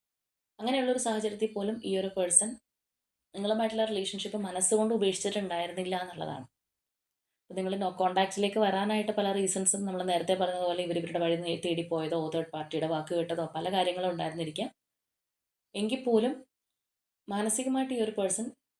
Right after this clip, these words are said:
നിങ്ങളുമായിട്ടുള്ള റിലേഷൻഷിപ്പ് അല്ലെങ്കിൽ ആ ഒരു കണക്ഷൻ മുറിച്ച് മാറ്റിയിട്ടുണ്ടായിരുന്നില്ല. ഇപ്പൊ പ്രത്യക്ഷത്തിൽ പല കാര്യങ്ങളും സംഭവിച്ചിട്ടുണ്ടെങ്കിൽ പോലും,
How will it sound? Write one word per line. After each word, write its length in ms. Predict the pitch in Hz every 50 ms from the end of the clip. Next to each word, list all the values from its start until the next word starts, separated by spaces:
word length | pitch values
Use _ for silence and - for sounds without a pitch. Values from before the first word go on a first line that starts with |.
| - 185
നിങ്ങളുമായിട്ടുള്ള 460 | 180 175 175 180 180 180 185 185 180
റിലേഷൻഷിപ്പ് 540 | 180 170 165 180 - - 175 - 175 170 170
അല്ലെങ്കിൽ 240 | 170 165 175 180
ആ 20 | 180
ഒരു 100 | 196 185 -
കണക്ഷൻ 340 | 185 190 185 - - 254 254
മുറിച്ച് 280 | 226 190 175 - -
മാറ്റിയിട്ടുണ്ടായിരുന്നില്ല. 1040 | 202 190 170 165 165 175 170 175 165 151 151 147 151 151 165 147 143 147 156 - _ _ _ _ _ _ _ _ _ _ _ -
ഇപ്പൊ 140 | 185 170 190
പ്രത്യക്ഷത്തിൽ 540 | - 190 185 190 190 - - 214 - 233 240
പല 200 | 233 220 220 214
കാര്യങ്ങളും 380 | 208 196 196 190 190 202 208
സംഭവിച്ചിട്ടുണ്ടെങ്കിൽ 760 | - 202 185 185 185 185 180 185 185 180 175 175 175 190 185
പോലും, 360 | - 175 165 190 233 - -